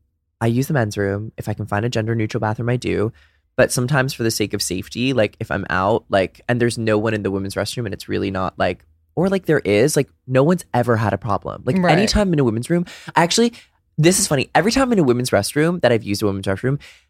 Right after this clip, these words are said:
Speaker 1: women always are like, "Oh my God, what, like, what lipstick are you wearing?" Or like, "What,"
Speaker 2: Right,
Speaker 1: like, I,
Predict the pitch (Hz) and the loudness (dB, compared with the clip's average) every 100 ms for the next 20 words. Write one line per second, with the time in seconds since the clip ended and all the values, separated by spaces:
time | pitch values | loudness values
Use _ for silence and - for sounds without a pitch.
0 | _ _ - 160 156 180 - _ 151 143 | _ _ 0 4 6 4 0 _ 2 4
1 | 151 156 143 127 117 - _ 180 175 160 | 4 4 2 2 2 -2 _ 2 4 4
2 | 156 135 151 - 156 - 139 190 - 165 | 2 2 0 4 2 2 2 4 4 2
3 | - 151 131 127 117 110 101 107 131 185 | 0 -2 2 2 4 4 4 4 2 2
4 | 196 196 202 156 185 | 4 6 6 6 2